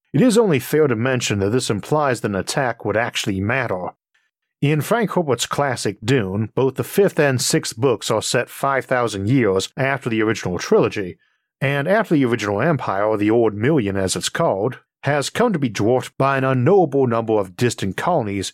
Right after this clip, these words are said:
created in a period known as the Scattering. It is implied that they are vast empires dwarfing these Old Million worlds that have grown out there in the universe, and at the start of events, many are coming home as refugees and traders, often bearing new technologies.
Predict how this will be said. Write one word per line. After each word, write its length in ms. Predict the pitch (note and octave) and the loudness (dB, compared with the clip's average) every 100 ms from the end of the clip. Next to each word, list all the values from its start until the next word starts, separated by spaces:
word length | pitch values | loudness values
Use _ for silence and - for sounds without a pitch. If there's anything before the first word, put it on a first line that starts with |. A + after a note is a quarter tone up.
| _ | _
created 280 | - G#3+ G3+ | 0 2 2
in 60 | D3 | 2
a 60 | |
period 480 | - - C#3 A#2 G#2 | -2 0 2 4 2
known 220 | G#2+ A2 | 0 0
as 100 | G2+ | -2
the 80 | F#2 | -2
Scattering. 720 | - - B2+ C3 G#2 G2+ G#2+ A2 _ _ _ _ _ _ | -2 0 0 0 -2 -4 -6 -10 _ _ _ _ _ _
It 140 | C3 | 2
is 160 | D3+ D3 | 4 2
implied 400 | C3 - E3+ E3 | 0 0 0 0
that 80 | A#2+ | 2
they 140 | A#2+ | 2
are 160 | A2+ G2+ | 2 2
vast 440 | G#2+ B2 A#2+ - A#2+ | 0 0 -2 -6 -2
empires 680 | C#3+ C#3+ G#2 G2 - G#2+ | -2 0 -2 -4 -4 -4
dwarfing 500 | - A2+ C3+ C3+ A#2 | 0 0 2 0 0
these 220 | G#2+ G#2+ - | 2 0 2
Old 280 | B2+ A#2 A2 | 2 2 2
Million 460 | A2+ A2 F#2+ F#2+ | 0 0 0 0
worlds 460 | A#2+ F#3+ G#2 G#2+ - - | 2 2 2 -2 -8 -2
that 100 | D3 | 2
have 160 | D#3 | 2
grown 240 | A#2+ D#3+ C#3 | 2 2 2
out 220 | C#3 B2+ | 0 0
there 180 | A2 G2+ | 0 0
in 60 | |
the 80 | F2+ | 0
universe, 580 | G#2 F#3 A2 G#2 G#2 - _ _ | 2 2 2 -4 -6 -8 _ _
and 160 | - D3 | -4 0
at 80 | D3 | 0
the 80 | C#3+ | -2
start 320 | - G#3+ E3+ | 0 2 2
of 80 | A2+ | 2
events, 560 | G#2 C3 A2 G2+ - | 0 0 0 -2 -4
many 300 | A#2+ C#3 D3+ | 0 2 2
are 100 | B2 | 0
coming 360 | - C#3+ B2 G#2 | -2 -4 -2 -2
home 200 | A#2+ G#2+ | 0 0
as 160 | G2+ | 0
refugees 680 | G2 A#2+ - G#2 - A2+ G#2 | 2 0 0 -4 -2 0 0
and 160 | G2+ F#2+ | 0 -2
traders, 580 | - A3 F3+ G#2+ G#2 - _ - | 0 0 2 0 -2 -6 _ -4
often 460 | A#2 A#2 - G#2 G2 | -2 -2 -2 -4 -2
bearing 380 | A2+ G#2+ G#2 | -2 -2 -4
new 160 | G#2+ G#2+ | 0 0
technologies. 920 | - F#2 A2 C#3 A#2+ - G2+ - - | 0 -2 0 0 0 -2 -4 -4 -8